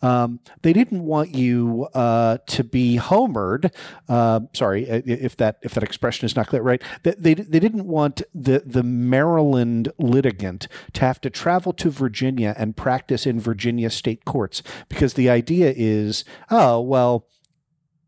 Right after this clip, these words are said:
the Virginia courts are just gonna rule in favor of the Virginia resident, right? But we're gonna have a federal government. It's gonna sit on top of that. It's gonna be neutral. It's gonna be impartial."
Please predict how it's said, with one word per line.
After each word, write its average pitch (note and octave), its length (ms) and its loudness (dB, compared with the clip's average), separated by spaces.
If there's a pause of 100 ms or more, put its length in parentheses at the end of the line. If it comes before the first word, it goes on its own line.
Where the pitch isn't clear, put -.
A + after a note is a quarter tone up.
(140)
the D3 120 2
Virginia E3+ 420 0
courts - 380 -2
are B2 40 -2
just C#3 220 -6
gonna C3 160 0
rule C3 320 2
in B2 140 2
favor B2 400 0
of G#2+ 100 0
the A2 120 -2
Virginia A2 500 -2
resident, G2 500 -2
right? G#2+ 220 -2 (240)
But C#3+ 80 0
we're G#3 120 4
gonna A#3 140 4
have F3 160 2
a C#3 60 -6
federal G#3 480 2
government. E3+ 460 2
It's - 100 -6
gonna A2+ 160 0
sit G3+ 240 0
on F3+ 100 0
top E3 300 0
of D#3 80 0
that. D3+ 120 2
It's A#2+ 140 -2
gonna F3+ 220 0
be D#3 120 -6
neutral. C#3 440 -2
It's - 140 -2
gonna C#3+ 200 -2
be C#3 140 0
impartial." A#2+ 680 -2